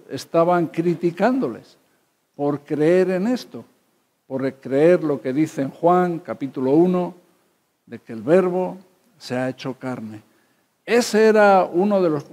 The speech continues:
hoy en día, a la mayoría de las religiones, Jesús no es, eh,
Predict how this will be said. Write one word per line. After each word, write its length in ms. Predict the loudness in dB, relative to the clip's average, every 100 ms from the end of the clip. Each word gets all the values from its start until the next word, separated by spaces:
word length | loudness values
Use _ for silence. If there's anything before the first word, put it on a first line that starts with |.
| -8
hoy 280 | 2 4 4
en 160 | 2 0
día, 380 | 0 0 -2
a 40 | -4
la 240 | -4 -4
mayoría 760 | -4 -4 -4 -4 -2 0 2 2
de 120 | 0
las 180 | -2 -2
religiones, 880 | -4 -4 -6 -2 0 0 -2 -4 -8 _ _ _ _ _
Jesús 640 | -6 -6 0 0 0 -6 -14 _ _ _ _ _ _ _ _ _ _ _
no 400 | -8 -2 0 2
es, 440 | 2 4 2 0 -4
eh, 800 | -2 0 2 2 0 -4 -6 -8